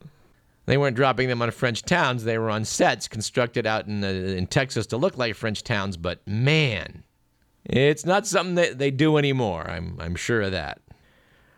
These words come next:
All right, we've got about, I think, all about five minutes left, maybe a little bit less. We wanna talk about, uh, this terrifying article on technology in New Scientist magazine from the January twenty-second edition.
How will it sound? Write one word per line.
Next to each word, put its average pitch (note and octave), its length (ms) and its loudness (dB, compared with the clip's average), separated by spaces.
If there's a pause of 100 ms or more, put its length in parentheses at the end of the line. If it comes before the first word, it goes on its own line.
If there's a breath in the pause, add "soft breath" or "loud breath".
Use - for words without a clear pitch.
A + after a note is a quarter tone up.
(100)
All F#3 80 4
right, F#3 80 6
we've G3+ 100 2
got A#3+ 120 4
about, E3+ 260 4
I C3 60 0
think, C3+ 160 0
all C3 100 2
about A2+ 200 -2
five C3+ 400 2
minutes A#2+ 260 -2
left, C3+ 240 2
maybe A#2 160 -4
a - 20 -6
little A2 120 -4
bit G2 140 -2
less. B2+ 460 0
We A#2+ 80 -4
wanna D3 160 0
talk D3 280 2
about, B2 380 0
uh, A#2 120 4
this G#2+ 320 -4 (340)
terrifying C#3 600 0
article A2 420 -2
on G2 120 0
technology G#2 800 -2
in F#2 120 -4
New G#2+ 140 -2
Scientist A2 500 -4
magazine G#2+ 540 -2
from F#2+ 120 -6
the E2 60 -4
January G2 440 -2
twenty-second G#2 920 -4
edition. G#2+ 560 -2